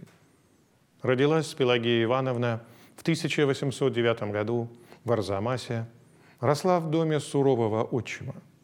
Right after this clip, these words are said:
По рассказам матери, она с детства отличалась странностями, и мать поскорее постаралась выдать замуж дурочку. Два сына и дочь Пелагеи Ивановны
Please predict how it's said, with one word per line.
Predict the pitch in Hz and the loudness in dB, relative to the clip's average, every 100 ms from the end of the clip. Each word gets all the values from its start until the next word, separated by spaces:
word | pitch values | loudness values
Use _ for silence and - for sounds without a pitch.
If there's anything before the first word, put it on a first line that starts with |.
| _ _ _ _ - | _ _ _ _ 0
По | 127 | 4
рассказам | 123 - 135 120 117 | 4 4 2 2 2
матери, | 127 135 131 127 123 - - - | 0 2 4 2 2 -10 -20 -4
она | 139 135 127 | 0 2 2
с | 110 | 0
детства | 110 156 151 143 135 | 0 0 0 0 2
отличалась | 135 135 127 131 117 113 | 2 0 0 0 0 -2
странностями, | - - 123 139 139 131 - 123 117 113 - - _ - - | -8 -6 -2 0 0 -2 -4 -2 -2 -4 -10 -20 _ -16 -2
и | 135 | 2
мать | 170 180 | 2 2
поскорее | 180 151 - 151 156 151 151 | 0 -4 0 0 2 0 0
постаралась | 127 - 127 120 113 - - - - | -4 0 2 2 2 -2 -12 -20 -8
выдать | 107 143 143 139 | 0 2 2 -2
замуж | 123 113 123 117 113 | -4 -2 -2 -2 -4
дурочку. | 127 120 147 87 - - - - _ _ _ _ 104 | -4 -2 -2 -4 -10 -14 -18 -20 _ _ _ _ -2
Два | 113 120 | 4 4
сына | 117 - 156 151 143 147 | 2 0 0 2 2 2
и | 151 131 | 2 2
дочь | 120 117 139 139 - | 2 2 0 0 -2
Пелагеи | 120 113 107 123 120 110 | 2 2 2 0 0 2
Ивановны | 117 135 127 123 123 | 0 0 0 0 -2